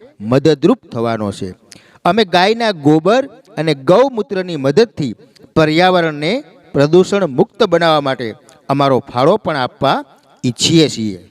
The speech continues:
ગીર યમુના ફાર્મ ખાતે અમારી દ્રષ્ટિ અમારી ગાયોની ઉત્તમ કાળજી માટે ટેકનોલોજીના લાભ અપનાવવાની સાથે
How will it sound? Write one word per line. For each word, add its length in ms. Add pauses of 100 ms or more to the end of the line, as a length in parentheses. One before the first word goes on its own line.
(240)
ગીર 260
યમુના 460
ફાર્મ 340
ખાતે 360 (540)
અમારી 340
દ્રષ્ટિ 540 (600)
અમારી 360
ગાયોની 500
ઉત્તમ 500
કાળજી 420
માટે 280 (480)
ટેકનોલોજીના 840
લાભ 420 (100)
અપનાવવાની 600
સાથે 440